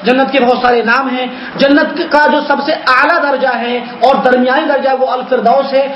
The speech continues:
اس کے اوپر اللہ تعالیٰ کا عرش ہے، اور وہ عرش جنت کی کیا ہے؟ سقف اور چھت ہے۔ اور آپ نے کہا کہ جب تم اللہ سے جنت مانگو تو فردوس مانگا کرو، کیونکہ فردوس جو ہے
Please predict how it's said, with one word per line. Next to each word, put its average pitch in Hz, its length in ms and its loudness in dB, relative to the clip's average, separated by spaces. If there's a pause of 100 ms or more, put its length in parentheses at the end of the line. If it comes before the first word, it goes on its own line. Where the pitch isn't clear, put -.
اس 269 140 -2
کے 294 100 0
اوپر 277 260 2
اللہ 247 160 0
تعالیٰ 240 300 -2
کا 240 60 -2
عرش 254 320 -2
ہے، 254 220 0 (160)
اور 233 160 2
وہ 247 100 4
عرش 247 340 0
جنت 240 280 0
کی 254 80 -4
کیا 254 160 2
ہے؟ 285 300 -2
سقف - 380 -2
اور 247 160 2
چھت - 380 -2
ہے۔ 156 100 0 (1300)
اور 247 200 2
آپ 277 100 0
نے 294 60 0
کہا 285 200 2
کہ 277 60 2
جب 269 180 -2
تم 285 100 -2
اللہ 277 220 0
سے 269 80 -2
جنت 247 260 -4
مانگو 277 240 0
تو 277 180 0
فردوس 262 380 0
مانگا 247 260 -2
کرو، 240 300 0 (160)
کیونکہ 262 280 2
فردوس 254 340 2 (160)
جو 233 140 2
ہے 262 160 0